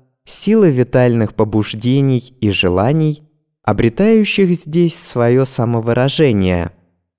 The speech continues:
Все формы, сущности, проявления жизни, движения чувства, мысли,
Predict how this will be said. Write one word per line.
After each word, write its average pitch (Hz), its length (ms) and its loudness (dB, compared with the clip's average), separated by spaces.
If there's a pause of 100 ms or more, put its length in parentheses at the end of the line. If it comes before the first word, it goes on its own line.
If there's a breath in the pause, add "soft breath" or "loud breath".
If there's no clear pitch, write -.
(680)
Все - 260 -2
формы, 147 680 0
сущности, 113 880 -2
проявления 131 880 0
жизни, 117 760 -2 (160)
движения 120 800 0
чувства, 123 1040 -2
мысли, 113 800 -2